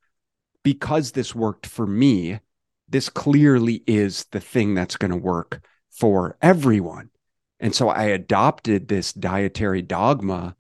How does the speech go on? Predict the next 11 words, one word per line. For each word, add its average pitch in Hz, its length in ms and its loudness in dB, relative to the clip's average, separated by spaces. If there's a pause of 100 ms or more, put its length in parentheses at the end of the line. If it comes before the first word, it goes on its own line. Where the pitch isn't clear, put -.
(420)
Larry, 95 400 4
that 95 400 0
became 113 760 0 (800)
really 110 520 -2
my, 92 580 -8 (500)
um, 82 480 -2 (560)
panacea, 131 800 4 (440)
right? 117 240 2
That, 107 240 2
that 117 200 4
therefore 120 600 2